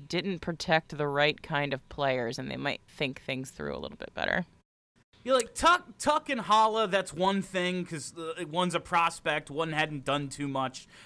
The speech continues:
Speaker 2: and then it kinda works out pretty well for Vegas. But, like, you know, the, the Florida thing's so goddamn egregious,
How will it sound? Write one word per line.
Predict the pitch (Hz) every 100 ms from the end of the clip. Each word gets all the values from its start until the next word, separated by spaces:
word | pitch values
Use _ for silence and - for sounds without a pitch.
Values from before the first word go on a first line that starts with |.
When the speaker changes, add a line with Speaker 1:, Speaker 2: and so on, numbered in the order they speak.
| -
Speaker 2:
and | 175
then | 185
it | 190 -
kinda | 170 170 151
works | 160 156 165
out | 147 -
pretty | 165 139
well | 143 139
for | - 139
Vegas. | 135 139 135 131 - - - - 208
But, | 202
like, | 196 190 247 - - _ _ -
you | 254
know, | 151 117 147
the, | 180 220
the | 208 240
Florida | 294 285 240
thing's | - 170 156 143
so | - 240 214
goddamn | 170 151 143 139 131
egregious, | 120 139 139 131 131 - -